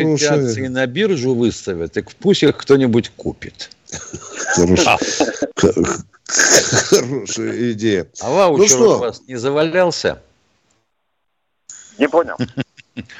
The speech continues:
Speaker 1: А ваучер у вас не завалялся нигде?
Speaker 3: Да в том, в том дело, не знаю, где он делся, его что-то я с самого-самого не видел. Работаю с восемьдесят второго года, а где он мой ваучер,
Speaker 1: Наверное.
Speaker 3: сейчас неизвестно. Хотя оао
Speaker 1: И, и
Speaker 3: Р Ж Д.
Speaker 1: Не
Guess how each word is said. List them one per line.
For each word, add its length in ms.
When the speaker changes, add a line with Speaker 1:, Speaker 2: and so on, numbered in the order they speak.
Speaker 1:
А 140
ваучер 580
у 120
вас 260
не 160
завалялся 800
нигде? 440
Speaker 3:
Да 100
в 140
том, 180
в 40
том 180
дело, 160
не 280
знаю, 300
где 140
он 180
делся, 300
его 340
что-то 240
я 140
с 260
самого-самого 680
не 160
видел. 340
Работаю 500
с 40
восемьдесят 420
второго 380
года, 220
а 60
где 140
он 140
мой 200
ваучер, 220
Speaker 1:
Наверное. 320
Speaker 3:
сейчас 100
неизвестно. 480
Хотя 360
оао 180
Speaker 1:
И, 60
и 260
Speaker 3:
Р 80
Ж 260
Д. 80
Speaker 1:
Не 140